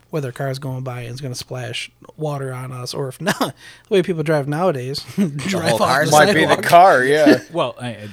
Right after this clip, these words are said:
Speaker 4: that being said, I,
Speaker 1: Especially these
Speaker 4: I,
Speaker 1: Mustang people.
Speaker 4: I just had this conversation with Aurelia the other day. Um, I, you know, continuously try to push her, not, I don't want to push her, but I continuously try to walk on the outside of her, and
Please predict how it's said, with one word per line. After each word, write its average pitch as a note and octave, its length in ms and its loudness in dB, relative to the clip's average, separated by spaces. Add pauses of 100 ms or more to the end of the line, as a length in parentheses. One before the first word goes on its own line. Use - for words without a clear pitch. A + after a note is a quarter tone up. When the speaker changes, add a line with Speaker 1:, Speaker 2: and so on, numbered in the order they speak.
Speaker 4:
that G#2+ 180 -6
being G2+ 160 -10
said, A2+ 280 -10
I, F#2+ 140 -14 (180)
Speaker 1:
Especially - 300 -8
these G#2+ 80 -6
Speaker 4:
I, - 40 -8
Speaker 1:
Mustang B2+ 380 -8
people. - 380 -18
Speaker 4:
I A2 140 -12
just A2 380 -14
had G#2+ 160 -14
this G#2 120 -14
conversation G2+ 640 -16
with F2+ 140 -18
Aurelia G#2+ 340 -16
the F2 160 -20
other E2+ 160 -20
day. E2+ 240 -20 (460)
Um, E2+ 320 -20 (760)
I, F#2+ 380 -18 (1200)
you G#2 120 -14
know, F#2 140 -18 (200)
continuously A#2 640 -14
try G2+ 200 -20
to F2+ 60 -20
push - 320 -20
her, F2+ 240 -18 (200)
not, A2 220 -16
I G2+ 80 -20
don't F#2+ 160 -18
want E2 160 -20
to - 160 -20
push - 240 -16
her, D2+ 320 -20
but D#2+ 220 -16
I F2 380 -18
continuously E2+ 560 -20
try E2 200 -18
to D#2+ 80 -20 (140)
walk D#2 340 -18
on E2 100 -20
the D#2+ 100 -20
outside D#2 360 -20
of D#2 100 -20
her, D#2 280 -20
and D#2+ 260 -20